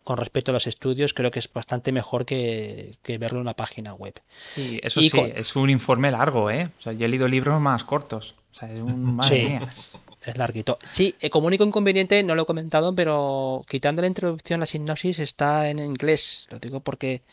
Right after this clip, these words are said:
Speaker 1: vaya, es una cosa que imagino que también dependerá mucho de voluntarios para hacer ese tipo de traducciones,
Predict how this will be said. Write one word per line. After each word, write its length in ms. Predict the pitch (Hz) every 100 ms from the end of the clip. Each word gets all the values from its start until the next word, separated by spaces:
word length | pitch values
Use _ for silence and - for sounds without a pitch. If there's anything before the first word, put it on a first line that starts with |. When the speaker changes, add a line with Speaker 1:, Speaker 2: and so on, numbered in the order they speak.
| - - - -
Speaker 1:
vaya, 240 | 151 160 117
es 120 | -
una 140 | 131
cosa 260 | 131 135 139
que 300 | 139 131 123 -
imagino 420 | 139 127 147 160
que 80 | 160
también 240 | 151 151
dependerá 380 | 147 143 139 135
mucho 280 | 139 139 139
de 60 |
voluntarios 560 | 131 127 123 131 139 143
para 540 | 131 127 120 120 120
hacer 240 | 120 127 127
ese 80 |
tipo 180 | 123 123
de 80 | 123
traducciones, 600 | 120 117 110 127 147 -